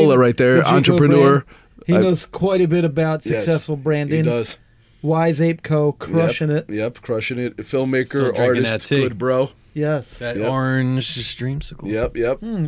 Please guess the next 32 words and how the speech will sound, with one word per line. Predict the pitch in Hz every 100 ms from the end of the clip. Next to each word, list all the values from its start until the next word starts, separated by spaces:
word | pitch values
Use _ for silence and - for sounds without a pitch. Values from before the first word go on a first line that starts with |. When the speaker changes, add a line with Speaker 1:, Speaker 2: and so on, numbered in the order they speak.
| 165
Speaker 2:
unexpected | 180 226 - - 220 220 165
challenges, | 214 208 220 202 226 208
I | 185
think | - 226 214
we | 180
talked | 202 202 175
about | 147 135 127
it, | 160
like | 147 135 _ -
Speaker 1:
We | 135
did | 147 117
cover | 107 95
that | 104 104 -
largely. | 107 101 87 90 - _ _ _ _ _ _ _ _ _ _ _ _ _ _ _ _ _ _ _ _ -
Speaker 2:
Hmm. | 160 143 107 _ _ _ _ - - - _ _ _ _ _
Speaker 1:
Um, | 107 104 98 98 98 92 82 _ - - _ -
I |
mean, | 104 104 107 107 101 - _ _ _ _ _ _ _ _ _
Speaker 3:
What | 110 131
Speaker 1:
I | 120
had | 117
Speaker 3:
else? | 110
Speaker 1:
to | 110
overcome | 120 123 147 147
with |
launching | 131 143 - 143
and | 131
building | 151 143
the | 139
G | 131
Co | 147 139
brand. | 165 143